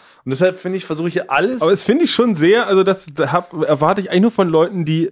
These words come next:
Speaker 2: sag mal, jenseits der siebzig sind, dass die noch ihre Brille so ein Stück runterziehen
Speaker 1: <laughs>
Speaker 2: und dann dort ein bisschen, dass die Augen hochziehen, sagen sie, „Hier, die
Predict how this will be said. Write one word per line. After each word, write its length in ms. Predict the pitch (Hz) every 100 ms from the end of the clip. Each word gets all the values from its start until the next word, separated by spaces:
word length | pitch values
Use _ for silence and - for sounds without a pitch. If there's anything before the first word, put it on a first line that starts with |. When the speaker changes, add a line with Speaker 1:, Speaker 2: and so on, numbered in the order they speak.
| -
Speaker 2:
sag 200 | 120 143
mal, 80 | 139
jenseits 480 | 131 180 226 196
der 120 | - 135
siebzig 580 | 117 190 - - 101
sind, 360 | - 92 87 - _ _ - -
dass 120 | - 120
die 120 | 170
noch 160 | 170 160
ihre 340 | 170 139 131
Brille 480 | 123 127 170 220 269
so 140 | -
ein 80 | 151
Stück 300 | 135 - 185
runterziehen 840 | 175 180 - 226 - 240 220 277 - 320 -
Speaker 1:
<laughs> 200 | - -
Speaker 2:
und 240 | - 190 156
dann 180 | 156 185
dort 300 | 170 165 143
ein 40 |
bisschen, 260 | 151 147 156
dass 140 | 147
die 160 | 143 135
Augen 280 | 131 196 185
hochziehen, 380 | 202 208 175
sagen 160 | 160 160
sie, 120 | 147
„Hier, 240 | 135 170 170
die 300 | 135 127